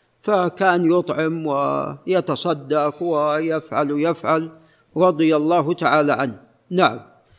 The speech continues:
وترجمة جميلة جدا، وقد ألف الحافظ بن حجر ت-، أفرده بترجمة سماها الرحمة الغيثية في الترجمة الليثية،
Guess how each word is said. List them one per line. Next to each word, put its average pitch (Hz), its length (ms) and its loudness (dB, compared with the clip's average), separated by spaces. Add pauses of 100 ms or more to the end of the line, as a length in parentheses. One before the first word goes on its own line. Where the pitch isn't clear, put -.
(220)
وترجمة 190 960 4
جميلة 175 420 4
جدا، 170 640 0
وقد 147 520 0
ألف 160 340 0
الحافظ 143 480 0
بن 127 220 -4
حجر 165 460 -2 (720)
ت-، - 60 -10 (360)
أفرده 170 520 2 (180)
بترجمة 165 600 2
سماها 151 520 0
الرحمة 151 580 0 (760)
الغيثية 175 760 2
في 165 500 4
الترجمة 190 760 2 (600)
الليثية، 165 800 2